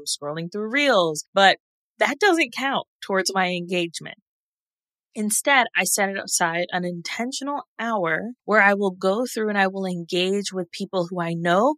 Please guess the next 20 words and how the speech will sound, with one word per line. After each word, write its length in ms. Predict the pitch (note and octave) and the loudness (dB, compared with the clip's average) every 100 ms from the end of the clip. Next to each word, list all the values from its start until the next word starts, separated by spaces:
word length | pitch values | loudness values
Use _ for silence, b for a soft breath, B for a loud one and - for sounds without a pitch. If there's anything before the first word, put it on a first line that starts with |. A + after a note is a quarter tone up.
| - | 2
could 180 | E4 - | 2 2
potentially 540 | D4 C#4 C4 C4+ B3 | -2 0 0 0 0
be 200 | G3+ F#3+ | -2 -2
listeners 680 | E3+ E3 A3+ A#3+ C#4 D4 - - | 0 -2 0 2 2 0 -2 2
for 160 | G#3+ | 2
my 220 | G3+ F3+ F3 | 4 0 0
podcast, 640 | D3+ C#3+ E3+ - - - - | -2 -2 -4 -8 -6 -6 -6
people 320 | G#3+ G#3 A#3+ | -4 0 0
who 160 | A3 A3+ | 2 0
I 160 | G3+ | 0
know 360 | F#3+ E3+ E3 F#3+ | -2 -2 0 0
are 80 | G#3+ | 0
going 260 | G3 G3 F#3+ | 0 0 -2
to 80 | F#3 | -4
enjoy 680 | F3 E3+ D#3+ E3 E3 G3 C4+ - | -6 -4 0 2 2 2 0 -4
the 80 | E3+ | -10
content 560 | - - A3+ A3 A#3+ G3+ | -6 0 2 2 0 2
that 120 | F3 | 2
I'm 140 | E3+ - | 0 0
creating. 600 | F3 D3+ C#3+ - - | 0 0 -2 -8 -14